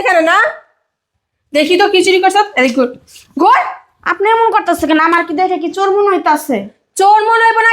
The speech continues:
Speaker 1: কি মনে হইব? তোরা তো এই বেশে ঢুইকাই চুরি করে সব নিয়ে যাস গা।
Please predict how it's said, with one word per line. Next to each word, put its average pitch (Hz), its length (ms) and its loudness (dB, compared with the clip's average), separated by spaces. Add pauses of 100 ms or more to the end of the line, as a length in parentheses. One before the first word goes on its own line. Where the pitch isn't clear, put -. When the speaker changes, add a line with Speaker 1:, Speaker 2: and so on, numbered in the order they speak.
Speaker 1:
কি 415 60 -4 (100)
মনে 453 200 2
হইব? 415 160 0 (400)
তোরা 415 260 4
তো 453 40 2 (100)
এই 453 140 2
বেশে 453 240 0
ঢুইকাই 415 380 2
চুরি 453 220 0
করে 453 220 4
সব 403 180 2
নিয়ে 427 220 2
যাস 381 160 2 (100)
গা। 320 100 2